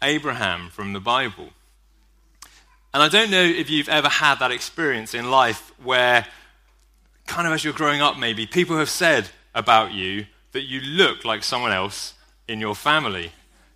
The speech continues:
It's very easy for me. I've got a twin brother, so obviously growing up, <laughs> I look, you know, looks a lot like my twin brother.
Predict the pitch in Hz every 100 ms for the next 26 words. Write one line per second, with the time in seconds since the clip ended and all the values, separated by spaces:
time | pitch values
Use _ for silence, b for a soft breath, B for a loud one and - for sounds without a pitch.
0 | - 160 151 147 139 139 135 139 135 143
1 | 123 143 135 131 131 117 110 117 117 127
2 | 120 110 113 110 117 139 151 143 151 151
3 | - - - - - 110 127 117 120 139
4 | 107 107 104 104 101 107 - 101 101 120
5 | 95